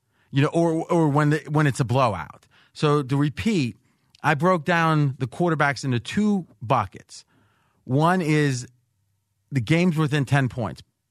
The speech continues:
plus or minus, doesn't matter, within ten, or it's not.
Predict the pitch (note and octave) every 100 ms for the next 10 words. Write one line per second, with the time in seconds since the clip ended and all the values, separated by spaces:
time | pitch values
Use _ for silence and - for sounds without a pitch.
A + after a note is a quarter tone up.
0 | _ - E3+ F3 G3 D3+ C3 C3+ A#2+ C#3
1 | B2+ A#2 G2 - - _ _ - B2 B2
2 | B2 A#2 - _ _ _ _ - C#3+ B2+
3 | - B2 A2 E2+ - -